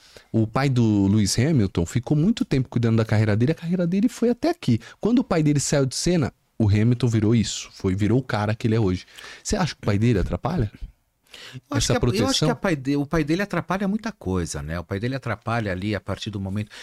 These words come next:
Speaker 2: Você pode ver que essa família é toda degringolada, né? Assim, é o Ney pai, a Ney mãe, a Ney irmã, é todo mundo, né, batidinho, assim.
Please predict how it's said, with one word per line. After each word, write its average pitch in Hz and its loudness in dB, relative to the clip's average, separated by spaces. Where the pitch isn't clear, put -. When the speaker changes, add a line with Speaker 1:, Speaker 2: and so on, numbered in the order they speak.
Speaker 2:
Você - -14
pode 208 -6
ver 180 -4
que 180 -10
essa - -8
família 135 -4
é 123 -4
toda 131 -6
degringolada, 98 -8
né? 80 -16
Assim, 92 -8
é 107 0
o 113 2
Ney 107 2
pai, 101 -2
a 92 -2
Ney 90 -4
mãe, 90 -2
a 85 -4
Ney 92 -4
irmã, 87 -4
é 101 -4
todo 208 -8
mundo, 233 -6
né, 175 -2
batidinho, 113 -4
assim. 82 -8